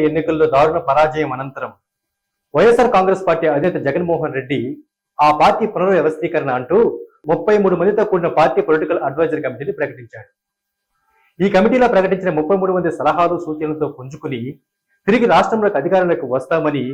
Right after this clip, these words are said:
జగన్మోహన్ రెడ్డి అంటున్నారు. ఇంతవరకు బాగానే ఉంది. అయితే జగన్ ప్రకటించిన ఈ కమిటీకి స్టేట్ కోఆర్డినేటర్ గా సజ్జల రామకృష్ణారెడ్డి పేరును ప్రకటించడంతోనే అసలు అయోమయం ఆ పార్టీలో మొదలయ్యింది.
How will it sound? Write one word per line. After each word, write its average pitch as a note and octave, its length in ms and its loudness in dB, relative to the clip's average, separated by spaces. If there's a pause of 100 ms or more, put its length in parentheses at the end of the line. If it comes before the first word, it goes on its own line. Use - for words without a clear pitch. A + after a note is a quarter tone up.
(280)
జగన్మోహన్ D3+ 440 -2
రెడ్డి D#3 180 0
అంటున్నారు. A2+ 420 -10 (680)
ఇంతవరకు D3 420 0
బాగానే C3+ 360 2
ఉంది. A2+ 200 -12 (640)
అయితే F3+ 220 4 (760)
జగన్ A#3 200 6 (100)
ప్రకటించిన G3+ 380 2 (140)
ఈ E3 140 4
కమిటీకి D#3 460 0 (520)
స్టేట్ A#3 340 4
కోఆర్డినేటర్ E3 580 4
గా C#3 80 4 (400)
సజ్జల F3 300 0
రామకృష్ణారెడ్డి E3 580 0
పేరును D#3 240 2
ప్రకటించడంతోనే D3 760 -2 (460)
అసలు F#3+ 200 -2 (120)
అయోమయం E3 380 0 (100)
ఆ C#3 40 0 (100)
పార్టీలో C#3+ 360 -2
మొదలయ్యింది. A#2 420 -6